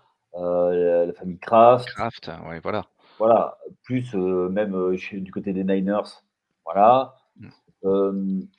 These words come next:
Speaker 1: quoi qu'on en dise, la famille Davis, euh, qui a les Raiders, sont écoutées parce que c'est
Speaker 2: Mm.
Speaker 1: parmi les, enfin,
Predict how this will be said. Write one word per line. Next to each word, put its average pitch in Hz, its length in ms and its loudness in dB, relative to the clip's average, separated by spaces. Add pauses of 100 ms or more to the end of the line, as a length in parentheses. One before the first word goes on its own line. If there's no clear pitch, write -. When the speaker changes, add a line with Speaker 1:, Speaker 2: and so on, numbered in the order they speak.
(140)
Speaker 1:
quoi 139 140 2
qu'on 135 160 -2
en 127 100 2
dise, 123 420 -4 (100)
la 95 120 -2
famille 101 280 -4
Davis, 107 460 -2
euh, 87 460 2
qui 92 240 -8
a 90 80 -2
les 90 100 -2
Raiders, 98 560 0 (320)
sont - 240 -10
écoutées 107 400 -6
parce - 160 -12
que 90 140 -20
c'est 90 320 -12
Speaker 2:
Mm. 85 40 -20 (140)
Speaker 1:
parmi 95 320 -4
les, 90 360 -2
enfin, - 200 -14